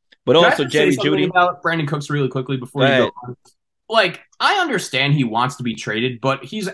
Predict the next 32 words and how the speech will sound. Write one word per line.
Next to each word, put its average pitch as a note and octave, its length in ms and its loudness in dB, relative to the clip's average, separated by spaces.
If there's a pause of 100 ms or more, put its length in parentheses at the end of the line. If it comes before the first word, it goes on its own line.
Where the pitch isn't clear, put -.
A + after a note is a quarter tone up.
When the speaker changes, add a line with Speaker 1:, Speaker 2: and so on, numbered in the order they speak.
Speaker 2:
acting A3 400 -4
like D#3+ 220 0
we're D#3+ 160 2
all F#3 100 4
forgetting D#3+ 500 -2
about C#3 220 2
the C3 60 -8
fact C#3+ 260 -6
that C#3+ 120 -8
he - 120 -8
signed D#3 460 -4
an C#3+ 200 -4
eighteen F3+ 480 -6
million E3 360 -2
dollar D3+ 300 -2
per E3+ 200 -2
year D#3+ 260 -4
extension D#3+ 580 -6
to C#3 100 0
stay F#3 420 -2
in E3 120 -2
Houston C#3+ 640 -4 (260)
for E3 80 2
the E3+ 100 0
next G#3+ 300 -2
three G3+ 260 -6
years G#3 440 -2
just A#3 180 -4
a A#3+ 60 -4
couple B3 320 0
months D#4 260 -2
ago. A2+ 380 -8